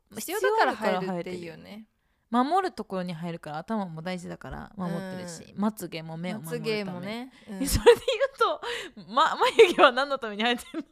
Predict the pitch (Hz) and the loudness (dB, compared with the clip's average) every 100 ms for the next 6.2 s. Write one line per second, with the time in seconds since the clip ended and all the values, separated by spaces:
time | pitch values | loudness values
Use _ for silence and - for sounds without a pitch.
0 | - 285 370 311 294 269 277 233 220 302 | -8 -4 -2 0 0 2 2 0 -2 -4
1 | 285 277 269 254 247 311 320 294 277 262 | -4 -4 -4 -4 -6 -6 -6 -8 -6 -6
2 | 226 240 254 214 175 _ _ _ _ - | -4 -4 -4 -6 -8 _ _ _ _ -12
3 | 240 233 220 202 202 226 269 208 - _ | -8 -6 -8 -6 -2 0 0 -2 -6 _
4 | _ _ _ _ _ _ _ - - - | _ _ _ _ _ _ _ -16 -12 -4
5 | 440 262 269 220 190 175 165 180 403 - | -2 0 -2 -2 -6 -8 -10 -10 -12 -12
6 | - 381 | -12 -12